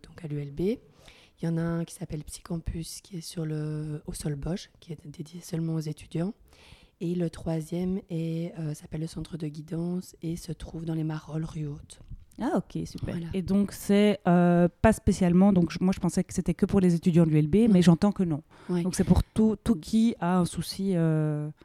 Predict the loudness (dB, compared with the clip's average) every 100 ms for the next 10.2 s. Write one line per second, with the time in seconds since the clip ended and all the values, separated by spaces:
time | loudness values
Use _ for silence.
0 | _ _ _ _ -8 -4 -4 -6 -8 0
1 | 0 2 2 2 0 -6 -4 -4 0 -2
2 | -4 -6 -4 -4 -4 -8 -12 -8 -4 -2
3 | -2 -4 -6 -8 -6 -6 -8 -14 -10 -10
4 | -10 -10 -10 -10 -12 _ -16 -12 -10 -12
5 | -10 -10 -8 -8 -8 -10 -12 -12 -10 -10
6 | -10 -16 -12 -10 -10 -8 -8 -6 -6 -8
7 | -10 -6 -4 -2 -6 -12 _ _ -8 -6
8 | -6 -6 -8 -8 -10 -8 -8 -8 -10 -10
9 | -6 -8 -6 -6 -6 -8 -12 -14 -10 -10
10 | -12 -20